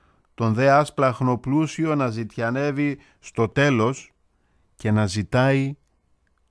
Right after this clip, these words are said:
το έλεος του Θεού. Το ακούσαμε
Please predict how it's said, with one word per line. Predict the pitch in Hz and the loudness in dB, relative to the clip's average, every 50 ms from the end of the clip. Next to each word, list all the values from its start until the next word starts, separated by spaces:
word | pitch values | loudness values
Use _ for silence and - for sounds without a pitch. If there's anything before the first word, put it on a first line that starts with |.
| _ _ _ _ _ | _ _ _ _ _
το | - 104 98 | -2 0 2
έλεος | 101 117 131 135 131 127 120 117 - | 2 2 2 2 2 0 0 -2 -2
του | - - 104 | -4 -4 -4
Θεού. | - - 104 101 98 95 90 - - | -2 0 0 0 2 0 -2 -4 -4
Το | - 101 98 | -2 -2 -2
ακούσαμε | 95 - - 131 127 - - 101 95 98 104 110 117 | -2 -4 -4 -6 -6 -4 -4 -4 -2 -2 -4 -4 -6